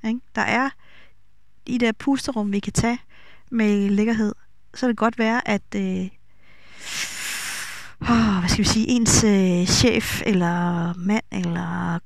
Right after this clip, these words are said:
mor, eller et eller andet, har stået og råbt af en, at, øh, man skulle kraftedeme tage sig sammen, og, øh, man er ikke god nok til sit arbejde, eller som mor, eller barn, eller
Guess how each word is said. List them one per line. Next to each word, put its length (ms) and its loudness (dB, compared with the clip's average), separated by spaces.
mor, 400 2
eller 340 0
et 140 0
eller 200 4
andet, 160 0
har 80 0
stået 260 0
og 100 -4
råbt 240 0
af 60 2
en, 240 -2
at, 280 0
øh, 340 -2
man 100 0
skulle 160 -10
kraftedeme 480 -2
tage 200 -2
sig 140 -2
sammen, 560 0
og, 380 -2
øh, 140 -2
man 200 0
er 60 0
ikke 160 -4
god 200 -4
nok 240 0
til 140 -2
sit 140 -4
arbejde, 600 0
eller 380 -2
som 520 -4
mor, 380 0
eller 680 -2
barn, 300 -4
eller 400 -6